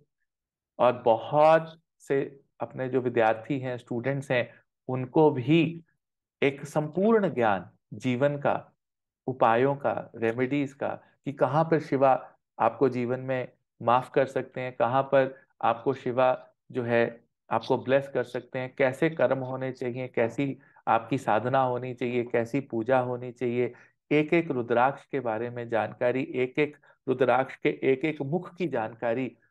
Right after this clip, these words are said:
जो है वो शिव महापुराण के अंदर विद्वेश्वर संहिता में आपको मिल जाएगी। तो वो सब चीजें का पूरा अध्ययन हम एक साल के अंदर यहाँ पर करने वाले हैं।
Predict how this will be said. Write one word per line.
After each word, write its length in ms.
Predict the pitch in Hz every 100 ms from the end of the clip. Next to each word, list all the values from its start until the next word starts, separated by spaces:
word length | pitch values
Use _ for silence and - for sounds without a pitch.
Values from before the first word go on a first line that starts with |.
| _ -
जो 80 | 127
है 120 | 120
वो 100 | 127
शिव 240 | 120 123 120
महापुराण 580 | 120 117 127 113 107 117
के 160 | 117
अंदर 260 | 117 113 113
विद्वेश्वर 500 | 113 110 113 - 123
संहिता 440 | - 110 - 120
में 180 | 117 110 _ _ _ -
आपको 320 | 104 - 131
मिल 220 | 120 123
जाएगी। 500 | 127 120 123 127 127 _ _ _
तो 80 | -
वो 220 | 117 160
सब 220 | 185 180 170
चीजें 440 | 147 135 165 123 -
का 80 |
पूरा 360 | - - 139 160
अध्ययन 520 | 160 117 117 139 139 - _ -
हम 140 | 120
एक 180 | 120 117
साल 240 | - 107
के 140 | 107 120
अंदर 440 | 110 110 113 117 _ _
यहाँ 200 | 117 104
पर 160 | 104 107
करने 340 | 104 104 104
वाले 300 | 101 110 -
हैं। 200 | 113 123